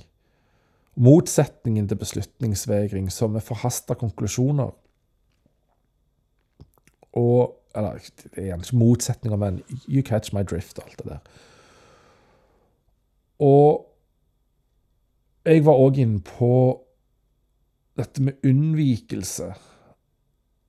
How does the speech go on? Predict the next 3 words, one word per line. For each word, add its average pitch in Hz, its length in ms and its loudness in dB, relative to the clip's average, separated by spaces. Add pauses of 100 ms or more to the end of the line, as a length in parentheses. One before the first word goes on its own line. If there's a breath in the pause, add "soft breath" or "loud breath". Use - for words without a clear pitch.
(360)
eller 110 160 -4
mer 113 340 -2 (340)
handlingslammelse. 113 1200 -2